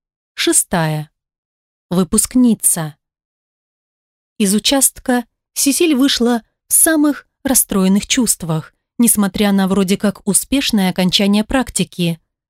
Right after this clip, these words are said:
Она и сама понимала, насколько ее практика вышла успешной. Конечно, можно валить все на демона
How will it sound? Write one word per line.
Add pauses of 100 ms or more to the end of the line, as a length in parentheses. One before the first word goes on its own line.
Она
и
сама
понимала, (320)
насколько
ее
практика
вышла (340)
успешной. (380)
Конечно,
можно
валить
все
на
демона